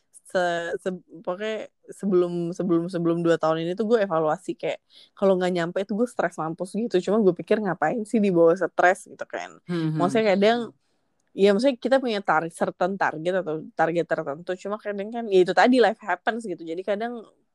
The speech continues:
Speaker 1: ya udah gitu, nggak bisa berjalan sesuai yang lo mau.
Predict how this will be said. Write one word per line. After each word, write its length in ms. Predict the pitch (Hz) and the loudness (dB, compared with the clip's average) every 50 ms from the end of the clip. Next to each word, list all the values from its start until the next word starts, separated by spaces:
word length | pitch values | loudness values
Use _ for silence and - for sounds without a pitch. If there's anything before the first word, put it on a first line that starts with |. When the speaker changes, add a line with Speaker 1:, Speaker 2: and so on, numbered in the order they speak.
| _ _ _ _ _ _ - - | _ _ _ _ _ _ -14 -6
Speaker 1:
ya 160 | 196 190 185 | -2 0 2
udah 340 | 175 175 214 214 202 233 262 247 | 2 2 2 2 2 2 2 2
gitu, 140 | 180 175 185 | 0 -4 -6
nggak 220 | 175 175 165 160 185 | -4 -4 -2 -2 -2
bisa 220 | 185 190 - - 185 175 | -4 -6 -4 -6 -6 -4
berjalan 320 | 180 170 165 175 170 165 190 190 | -4 -4 -4 -4 -4 -4 -4 -6
sesuai 180 | 190 170 156 156 160 | -6 -6 -6 -6 -4
yang 40 | 160 | -4
lo 100 | 151 147 | -6 -6
mau. 400 | 151 143 123 113 123 180 277 302 | -6 -6 -8 -6 -4 -4 -4 -4